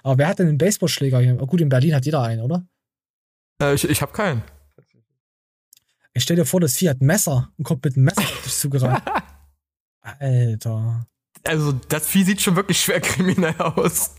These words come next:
Speaker 1: Ey, guck's dir einfach nur mal an.
Speaker 2: Holy shit.
Speaker 1: Wenn das noch ein Messer hat in der, in der Weasel-Hand?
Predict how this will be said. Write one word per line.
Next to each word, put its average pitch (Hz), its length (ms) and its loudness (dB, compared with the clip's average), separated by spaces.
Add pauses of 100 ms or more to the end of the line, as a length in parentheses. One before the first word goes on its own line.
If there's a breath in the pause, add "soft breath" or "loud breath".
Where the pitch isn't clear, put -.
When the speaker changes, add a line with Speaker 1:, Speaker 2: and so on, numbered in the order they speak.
(960)
Speaker 1:
Ey, 123 240 -2
guck's - 240 -4
dir 147 160 0
einfach 143 220 2
nur 135 120 2
mal 131 240 2
an. 160 60 2
Speaker 2:
Holy 131 500 2
shit. 127 300 -2 (280)
Speaker 1:
Wenn 139 120 2
das 214 180 2
noch - 200 -4
ein 202 120 6
Messer 240 360 2
hat 247 280 -4 (140)
in 202 80 -2
der, 190 340 0
in 185 100 2
der 175 160 2
Weasel-Hand? 226 460 0